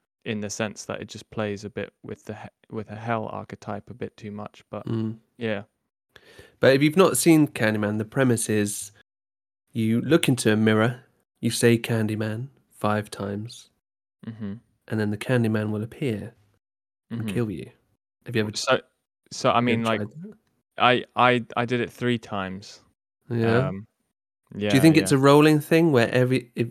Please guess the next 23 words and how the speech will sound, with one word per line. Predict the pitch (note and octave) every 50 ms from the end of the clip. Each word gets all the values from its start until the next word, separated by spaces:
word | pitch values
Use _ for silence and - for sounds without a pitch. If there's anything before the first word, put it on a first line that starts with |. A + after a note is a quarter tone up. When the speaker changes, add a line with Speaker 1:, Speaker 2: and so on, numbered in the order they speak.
| - _ _ _ _ _ _ _ _ -
Speaker 2:
do | -
you | A#2+ C3
have | B2 B2
to | B2+
do | A#2+ - B2+ B2
it | A#2
within | A2+ A#2 A#2 A2+ A2+
a | A2
certain | - - - B2 A2+ - A2+
space | A2 - - A2+ A2 -
of | G#2+
time, | - - - A2 A2 A2+ A#2+ C3 B2+ -
or | A2+ G#2+
do | - G2
you | G#2+ A2
think | A2+ G#2 G#2 G2 - - - - _ _ _ _ _ _ _ _ _ _ _ _ _ _ _ _ _ _ _ _ _ _ _ _ -
Speaker 1:
No, | C#3+ D3+ D#3 D#3+ D#3 D3+ C#3+ C#3
no, | C#3 C3+ C3
no. | B2+ B2 A#2+ A2+
You, | G2 F#2+ A#2+ B2 B2
you, | D2 G#2+ A#2+ A#2+ A#2+ A2 - _ _ _ -
I | A2+ A2+
mean, | A#2 A2+ A2 G#2+ G#2+